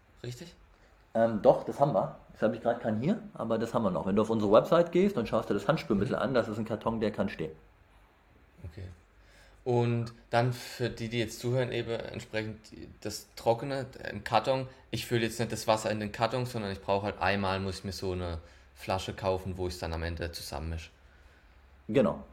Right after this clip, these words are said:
Speaker 2: richtig. Ähm, am-, wir empfehlen auch, das in einem extra Gefäß zusammenzumischen, aber man nimmt quasi das Pulver, schüttet es dann irgendwie in ein
Speaker 1: Mhm.
Speaker 2: Gefäß, mixt, mixt, mixt es dann an mit Wasser und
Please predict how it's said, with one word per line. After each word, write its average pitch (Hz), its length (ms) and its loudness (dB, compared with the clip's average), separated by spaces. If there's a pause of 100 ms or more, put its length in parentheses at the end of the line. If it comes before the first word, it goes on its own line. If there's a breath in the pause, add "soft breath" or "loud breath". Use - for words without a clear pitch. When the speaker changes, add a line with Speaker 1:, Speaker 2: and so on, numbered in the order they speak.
Speaker 2:
richtig. - 520 -2
Ähm, 92 560 -2 (200)
am-, 101 200 -4
wir 110 140 4
empfehlen 143 320 6
auch, 131 60 8
das 110 160 -2
in 113 80 0
einem 107 80 2
extra 117 260 2
Gefäß 127 380 4
zusammenzumischen, 127 680 2
aber 98 100 4
man 104 100 4
nimmt 117 160 -2
quasi 101 200 0
das 87 120 -6
Pulver, 170 380 6
schüttet 120 300 -2
es - 80 -10
dann 101 280 2
irgendwie 98 260 -2
in 87 80 -4
ein - 20 -4
Speaker 1:
Mhm. 92 40 -6
Speaker 2:
Gefäß, 123 520 0
mixt, 110 280 -4
mixt, 107 420 -4
mixt 113 240 -2
es 101 100 -6
dann 92 160 0
an 110 220 -2
mit 95 140 0
Wasser 113 400 2
und 92 140 -6